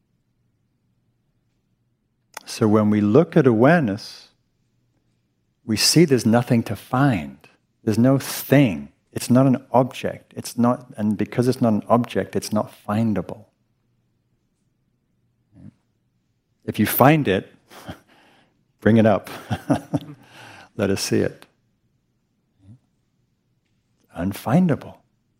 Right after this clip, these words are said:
And yet, it's here. There's a here-ness to it, right? There's a presence to it. So it's empty of form, of substance,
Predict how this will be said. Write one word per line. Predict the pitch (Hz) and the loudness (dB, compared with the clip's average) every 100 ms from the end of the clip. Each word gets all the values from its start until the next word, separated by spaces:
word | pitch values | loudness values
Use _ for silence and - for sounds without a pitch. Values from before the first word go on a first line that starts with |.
| _ _ _ _ _ _ _ _ | _ _ _ _ _ _ _ _
And | 95 101 | -4 0
yet, | 101 113 143 98 - - _ _ _ _ | 2 4 2 0 -8 -20 _ _ _ _
it's | 98 - - - _ | -8 -8 -16 -20 _
here. | - - 160 180 | -18 -6 0 0
There's | 82 92 98 | 0 -2 -2
a | |
here-ness | 92 - 139 196 139 90 | -6 -2 2 2 0 -6
to | - 87 | -12 -16
it, | 73 - _ _ - | -18 -20 _ _ -18
right? | 110 | -8
There's | 110 104 | -4 -4
a | |
presence | 107 - - 156 180 247 - | -4 -8 0 0 0 -6 -8
to | - 104 | -14 -14
it. | 90 - _ _ _ _ _ _ _ _ _ _ _ _ _ _ _ _ _ _ _ _ _ _ _ _ _ | -14 -18 _ _ _ _ _ _ _ _ _ _ _ _ _ _ _ _ _ _ _ _ _ _ _ _ _
So | - 101 | -4 -4
it's | - - | -4 0
empty | 120 196 - 107 95 101 | 4 4 0 -4 -2 -2
of | 98 92 82 | -2 -2 -4
form, | - - - 127 147 107 | -14 -18 0 2 4 0
of | 90 87 | -2 -4
substance, | - - 135 139 - 80 - - - | -10 0 0 0 -14 -16 -16 -20 -20